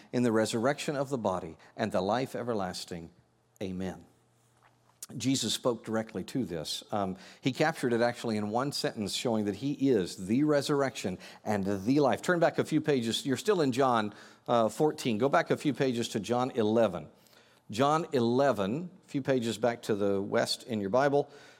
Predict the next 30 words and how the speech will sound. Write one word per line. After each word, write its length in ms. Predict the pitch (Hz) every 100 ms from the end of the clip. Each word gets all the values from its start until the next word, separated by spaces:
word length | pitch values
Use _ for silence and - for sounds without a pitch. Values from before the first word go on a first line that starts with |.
| _ -
and, 320 | 113 110 107
uh, 100 | 110
go 200 | 107 139
to 80 | 139
verse, 480 | 123 131 - - -
uh, 140 | 120
twenty-five. 580 | 117 143 123 113 85 73 - -
Verse 160 | 123 -
twenty-five. 480 | 139 113 101 82 - _ _ _ _ _ - - -
Jesus 480 | 104 160 165 160
said 260 | - 156 123
to 100 | 104
her, 260 | 92 80 71 - _ _ - - -
"I 220 | 131 131 156
am 280 | 180 156
the 80 | 131
resurrection 800 | 123 117 120 120 135 - 170 180 -
and 120 | 135
the 80 | 120
life. 480 | 113 107 78 - - _ _ _ _ _ -
The 80 | 117
one 240 | 135 180
who 120 | 180
believes 440 | 127 131 156 180 190
in 120 | 175
me, 300 | 127 87 85 -
even 260 | 143 160 165
if 120 | 156
he 140 | 151
dies, 680 | 123 139 107 82 78 82 -